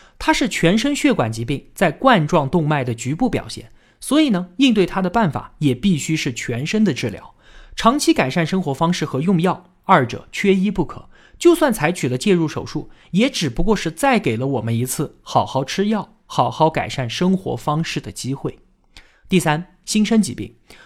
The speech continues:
身体疾病会引发心理问题，那同样的，心理问题也会带来身体上的不适。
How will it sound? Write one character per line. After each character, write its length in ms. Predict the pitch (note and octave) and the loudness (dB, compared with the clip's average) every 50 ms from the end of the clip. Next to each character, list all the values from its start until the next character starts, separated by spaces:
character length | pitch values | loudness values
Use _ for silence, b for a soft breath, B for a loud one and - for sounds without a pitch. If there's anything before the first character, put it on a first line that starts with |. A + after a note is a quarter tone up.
| B B | B B
身 220 | - - D#4 E4+ | -4 0 0 2
体 140 | E4 C#4+ G#3 | 2 2 0
疾 120 | - - C#3 | 0 0 -2
病 220 | D#3 D3 B2+ - | -2 -4 -4 -6
会 180 | _ - G#3 G3 | _ 2 2 4
引 140 | D3+ A#2+ A2 | 4 2 -2
发 160 | A2+ B2 C#3 | -6 -6 -6
心 220 | C3+ - G3 F#3+ | -4 -2 0 0
理 80 | D#3 A#2 | 0 0
问 180 | C#3+ G3 G3+ D3 | 0 0 0 -2
题， 220 | A2+ A2+ - - _ _ _ - | -4 -10 -16 -20 _ _ _ -6
那 100 | D#4+ E4 | -4 -2
同 180 | - F3+ D#3 F3+ | 0 0 2 2
样 160 | G#3 F#3+ E3 | 2 2 0
的， 180 | - - - - | -2 -6 -12 -14
心 240 | - - - A#3 A#3 | -8 -4 0 2 4
理 80 | G3 C#3+ | 4 2
问 200 | D3+ G3+ A3+ F#3 | 2 2 0 0
题 280 | - B2 A2 - - _ - | -2 -4 -6 -10 -10 _ -2
也 100 | C#3+ - | 0 0
会 160 | - - - | 0 0 0
带 140 | F3 D#3+ C3+ | 0 2 0
来 120 | A2+ A2 | 0 -2
身 200 | A2+ - F3+ F#3 | -4 -2 -2 -2
体 100 | F3+ - | -2 -2
上 180 | A2+ - C3 A#2 | -6 -8 -8 -8
的 60 | G#2+ | -10
不 160 | A2 - A2 | -10 -8 -8
适。 360 | A2+ - - F3+ - - _ | -8 -8 -8 -8 -10 -10 _